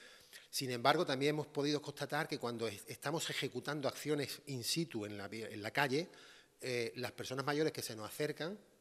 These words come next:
en, en un nove-, noventa por ciento nos suele agradecer esas iniciativas. Cuando la conocen, nos la suelen agradecer. Por tanto, nosotros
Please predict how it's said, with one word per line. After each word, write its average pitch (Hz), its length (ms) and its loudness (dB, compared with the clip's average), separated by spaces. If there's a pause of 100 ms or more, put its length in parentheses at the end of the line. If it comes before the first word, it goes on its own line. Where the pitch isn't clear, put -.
(140)
en, 113 280 -8
en 110 140 -8
un 143 140 -4
nove-, 117 240 -4
noventa 120 360 -6
por 139 140 -4
ciento 147 340 -4
nos 127 160 -4
suele 139 200 -2
agradecer 135 540 0
esas 123 200 -2
iniciativas. 110 560 -6
Cuando 107 240 -8
la 107 80 -8
conocen, 156 500 -2 (540)
nos 110 80 -8
la 104 80 -2
suelen 117 260 0
agradecer. 107 380 -2
Por 104 140 -6
tanto, 120 260 -4
nosotros 147 500 0